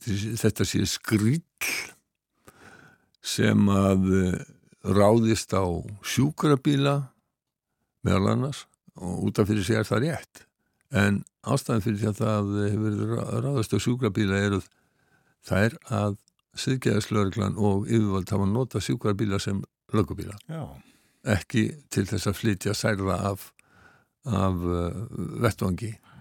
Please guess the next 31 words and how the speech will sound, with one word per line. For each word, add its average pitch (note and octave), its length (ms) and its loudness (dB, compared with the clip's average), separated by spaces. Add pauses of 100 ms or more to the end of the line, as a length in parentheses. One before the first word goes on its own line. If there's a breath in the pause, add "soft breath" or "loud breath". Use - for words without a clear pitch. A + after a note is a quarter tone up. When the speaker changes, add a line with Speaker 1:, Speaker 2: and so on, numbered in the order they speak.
(220 soft breath)
Speaker 1:
Þær G2 320 0
eru G2+ 320 0
notaðar G2+ 420 0
til G2+ 120 -2
þess F2+ 100 -4
að F#2+ 160 -2
handtaka G#2 320 0
fólk. F#2 220 -4 (760 loud breath)
Og, G#2+ 380 8
eh, G#2 300 8 (580 soft breath)
hann A#2 120 6
segir, A2+ 520 4
eh, G#2+ 320 2
líka, A2 480 2
hann G2+ 160 2
náttúrulega G#2+ 400 -2
kemur A2 240 2
ekkert - 240 -4
sérstaklega A2 400 0
óvart A2 400 0
að, G2 240 0
að G2 180 -2 (300)
það G#2 160 -2
séu G2+ 160 0
síónistar A2+ 1040 2
og G2+ 300 -2
útlendingar A2 760 0
sem A2+ 140 -4
að G2+ 120 0
kynda G#2+ 360 0
undir. A2+ 400 0